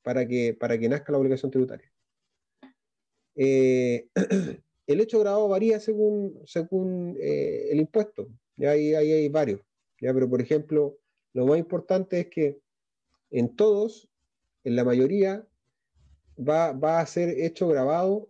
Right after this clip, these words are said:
eh, eh, la venta de algo, el arrendamiento de algo, el incremento de patrimonio de algo, la transferencia,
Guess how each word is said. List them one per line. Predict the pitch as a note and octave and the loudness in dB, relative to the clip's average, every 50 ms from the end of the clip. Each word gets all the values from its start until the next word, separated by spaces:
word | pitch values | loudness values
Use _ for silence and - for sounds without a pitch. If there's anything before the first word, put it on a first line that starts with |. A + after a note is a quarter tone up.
| _ _ - | _ _ -4
eh, | D#3 C3 B2 B2 A#2+ A#2+ A#2 A#2 A2+ A2+ A2 A2 G#2+ G#2+ G#2 - - _ _ _ _ _ _ _ _ _ _ _ _ _ _ _ _ | -2 0 0 0 0 0 2 2 2 2 2 2 2 2 0 -2 -8 _ _ _ _ _ _ _ _ _ _ _ _ _ _ _ _
eh, | - B2 A2 G#2+ G#2+ G2+ | -6 -2 0 0 0 0
la | A2+ B2 A#2 A#2 A2+ | 0 -2 -2 0 0
venta | A2 C#3+ D#3 D#3 D#3 D#3+ D3+ - - C#3+ | 0 0 0 0 0 -2 -4 -4 -2 0
de | C3+ C3+ C3+ C3+ | 2 2 2 2
algo, | C3+ C3+ C3 C3 C3 B2+ B2 B2 B2 B2 B2+ B2+ _ _ _ _ _ _ _ _ _ _ _ _ _ _ _ _ _ _ _ _ _ _ - | 2 0 0 0 0 -2 -4 -6 -8 -8 -10 -14 _ _ _ _ _ _ _ _ _ _ _ _ _ _ _ _ _ _ _ _ _ _ -4
el | A#2+ A#2+ B2+ | -2 0 0
arrendamiento | A#2 A2 A2+ A2+ G#2+ G#2+ G#2+ A2+ B2+ C#3+ D3+ D3 D3 C#3+ - C#3 | 2 2 0 0 0 0 0 2 2 2 2 0 -2 -6 -8 -4
de | C3 C3+ C3 | -2 -2 0
algo, | B2+ B2 B2 A#2+ A#2 A#2 A#2 A#2+ - _ _ - | 0 -2 -4 -6 -8 -10 -10 -12 -14 _ _ -4
el | C3 C3 C3+ | -2 0 2
incremento | C#3 C3 C3 - B2+ B2 C3 C#3 D3 C#3+ - C#3 | 2 0 0 0 0 2 2 0 0 0 0 0
de | B2+ | 0
patrimonio | B2+ A#2+ A#2 A2+ A2 A#2+ C#3+ D#3 D#3 D3 C3+ B2 | 0 -2 -2 -2 0 0 0 0 0 0 0 0
de | A#2+ A#2+ | -2 -2
algo, | A#2+ A#2 A#2+ A#2+ A#2+ A#2+ A#2 A#2+ _ _ _ _ _ _ _ _ _ _ _ _ _ _ _ _ _ _ _ _ _ _ _ _ _ _ _ _ _ _ _ _ _ _ | -4 -4 -6 -6 -8 -10 -12 -14 _ _ _ _ _ _ _ _ _ _ _ _ _ _ _ _ _ _ _ _ _ _ _ _ _ _ _ _ _ _ _ _ _ _
la | - A#2+ C3 B2+ | -4 -2 -2 0
transferencia, | C3 C3+ C3 C3 - C3+ C3 D3 D3+ D3+ D3 - D#3 D3+ D3 C#3+ C#3 - | 0 0 -2 -2 0 0 2 2 0 0 -2 -2 -2 -2 -2 -4 -8 -12